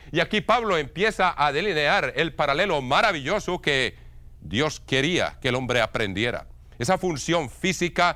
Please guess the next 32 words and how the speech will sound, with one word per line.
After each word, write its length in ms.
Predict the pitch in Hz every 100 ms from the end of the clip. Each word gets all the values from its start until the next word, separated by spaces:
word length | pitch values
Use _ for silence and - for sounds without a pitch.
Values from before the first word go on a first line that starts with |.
| - -
no 100 | 165
era 140 | 170
sino 360 | - 135 170 143
figura 720 | - 143 127 226 190 139 - - 117
de 100 | 156
una 180 | 185
función 600 | 151 165 143 - 175 185 -
espiritual 840 | 202 - 170 175 165 262 220 131
que 140 | 165
Dios 300 | 139 165 143
quería 280 | 156 143 156
que 60 | 139
el 80 |
hombre 240 | 165 131 123
llevara 240 | 123 143
a 40 | 123
cabo 340 | 151 127 101 - - - -
en 140 | - 110
un 100 | 139
futuro 400 | 131 147 151 113
cuando 240 | 127 113
aprendiera 640 | 110 113 107 110 139 123 -
a 200 | 110 101
fondo 360 | - 165 127 127
las 100 | 110
lecciones 640 | 107 - 143 131 98 -
espirituales 600 | 123 - 113 131 139 110
que 80 | 123
el 40 |
hombre 200 | 123 120
debería 260 | 110 104 127
aprender, 640 | 117 113 90 110 98 78